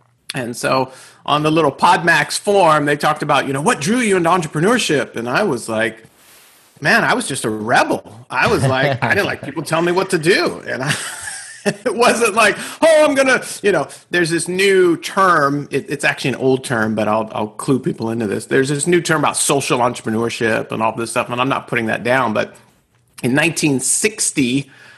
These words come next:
uh, and you can see the jersey on the back, and that's a story later, but in nineteen sixty,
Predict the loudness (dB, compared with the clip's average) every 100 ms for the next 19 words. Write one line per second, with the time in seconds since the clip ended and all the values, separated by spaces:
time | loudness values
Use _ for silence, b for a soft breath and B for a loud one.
0 | B -6 -2 -2 -2 -4 -4 -4 -4 -4
1 | -2 -2 -2 2 2 2 0 0 0 2
2 | 2 0 -4 -6 -10 -6 -4 0 0 0
3 | 0 0 0 0 -2 -4 -4 -6 -4 -4
4 | -4